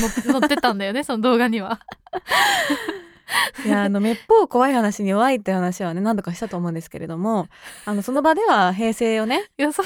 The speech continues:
Speaker 1: てたんだけど。
Speaker 2: 装ってたんだけど、なんか物音鳴った瞬間に、
Speaker 1: <laughs> 叫んで、「やばい」みたいな。「これは誰か」
Speaker 2: 「ごめん、正直めっちゃ怖い」って言って。
Speaker 1: <laughs> Twitterとね、
Speaker 2: うん。
Speaker 1: インスタで呼びかけたんですよ。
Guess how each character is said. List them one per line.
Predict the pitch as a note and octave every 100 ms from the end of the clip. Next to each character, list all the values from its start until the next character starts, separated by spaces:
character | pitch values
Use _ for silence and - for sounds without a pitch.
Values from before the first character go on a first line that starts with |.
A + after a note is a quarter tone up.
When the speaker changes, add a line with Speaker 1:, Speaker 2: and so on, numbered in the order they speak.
| -
Speaker 1:
て | -
た | -
ん |
だ |
け |
ど。 |
Speaker 2:
装 | D#4
っ |
て | B3
た | A#3+
ん |
だ | A3+
け | A3+
ど、 | G#3+ F#3
な | G3+ D4
ん |
か | G#3+
物 | G3 A3 D#4
音 | C4
鳴 | G3+
っ | G3
た | G#3
瞬 | G3+ G3+
間 | G3
に、 | G#3+ D4
Speaker 1:
<laughs> | - - B4 - A3+ E4 - _ - - - _ _ _ _ -
叫 | E4+ D4+
ん | C#4
で、 | A#3 A3+ - - - - F4+
「や | C#4+
ば | C4+
い」 | A3
み |
た | G3+
い |
な。 | - -
「こ |
れ | D#4 D#4+
は | D#4 A#3+
誰 |
か」 |
Speaker 2:
「ご | A#3+
め | A#3
ん、 |
正 | A3+ D4
直 | C#4 A#3
め | G3+
っ |
ち | A3
ゃ |
怖 | A#3+ A3+
い」 | E3+
っ |
て | - -
言 | C#4
っ | C#4
て。 | G3 E3+ C#4+ D4+ - -
Speaker 1:
<laughs> | _ _ _ _
Twitter | - C#4 C4+ C4
と | B3+
ね、 | F#4 - _
Speaker 2:
う | E3
ん。 | F3 E3+
Speaker 1:
イ |
ン | B3
ス |
タ | B3+ A#3+
で | C4 G3 A#3
呼 | B3
び | D4
か | C#4+
け | G#3
た | F#3
ん |
で | F3
す | -
よ。 | E3